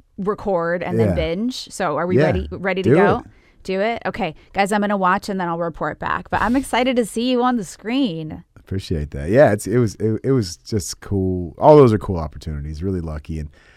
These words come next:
Speaker 2: um, I, I, I enjoy acting. I don't love sitting around all day, like,
Speaker 1: Yeah.
Speaker 2: waiting for
Speaker 1: <laughs>
Speaker 2: that opportunity. So that's why I'm excited to be on the production side for
Speaker 1: Yeah.
Speaker 2: this next project
Speaker 1: The
Speaker 2: because,
Speaker 1: action.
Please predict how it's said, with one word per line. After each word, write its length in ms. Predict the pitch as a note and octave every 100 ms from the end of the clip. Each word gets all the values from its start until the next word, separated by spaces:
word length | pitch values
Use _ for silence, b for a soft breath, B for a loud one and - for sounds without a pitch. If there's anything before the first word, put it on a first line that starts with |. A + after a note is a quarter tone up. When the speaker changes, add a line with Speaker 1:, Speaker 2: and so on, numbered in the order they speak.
| b b b
Speaker 2:
um, 440 | F2 E2+ D#2+ D2+ C#2+ _ _ _ _ _ _ -
I, 160 | F#2+ -
I, 260 | F#2+ F2+ - _
I 140 | - D3+
enjoy 440 | C3 A2 B2+ C3+
acting. 480 | C#3 D3+ D3 F3+ D#3+ - b b
I 100 | -
don't 260 | C3 C3 B2+
love 160 | B2+
sitting 260 | - C3+ A2
around 480 | G#2+ G2+ G#2+ B2+ C3+ -
all 220 | G2+ A2
day, 280 | A2 A2+ B2+
like, 140 | G#2
Speaker 1:
Yeah. 280 | F#3 F#3+ F3
Speaker 2:
waiting 180 | A#2 G2
for 100 | A#2
Speaker 1:
<laughs> 160 | G#2
Speaker 2:
that 20 | G#2
opportunity. 580 | G2+ F2 A2+ C3+ F3
So 320 | D#3+ A2 F#2+ -
that's 200 | A#2+ C3+
why 120 | D#3
I'm 100 | C#3
excited 400 | A#2 B2 A2+ G2
to 200 | - G2
be 140 | E2+ G2+
on 80 | F#2+
the 80 |
production 480 | F2 F2 F#2 - B2+
side 400 | A#2+ C3 B2+ C3
for 120 | A#2
Speaker 1:
Yeah. 200 | F#3 F3+
Speaker 2:
this 100 | D3+ G3
next 160 | G3+
project 440 | - C3 B2 C3+ -
Speaker 1:
The 80 | E3
Speaker 2:
because, 340 | F#3 G2 F2
Speaker 1:
action. 280 | - F2